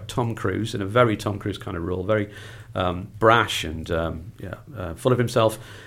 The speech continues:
A guy called Vincent Lauria, and he has a, a girlfriend played by Mary Elizabeth Mastrantonia,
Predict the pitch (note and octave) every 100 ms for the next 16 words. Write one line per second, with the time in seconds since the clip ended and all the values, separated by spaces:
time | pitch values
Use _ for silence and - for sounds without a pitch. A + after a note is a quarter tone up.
0 | - G2 A2+ A2 A2 G2 A2+ C3+ - A#2+
1 | - G#2 A2+ G2+ E2+ E2+ - - - -
2 | F#2+ G2 G#2 G2+ G2 - A2+ C3+ C#3 A2+
3 | A#2+ G#2+ - G2 F#2+ A#2+ A#2 A2+ G2+ G2
4 | G2 - - G#2 G#2 - F#2 - A2 A2
5 | E3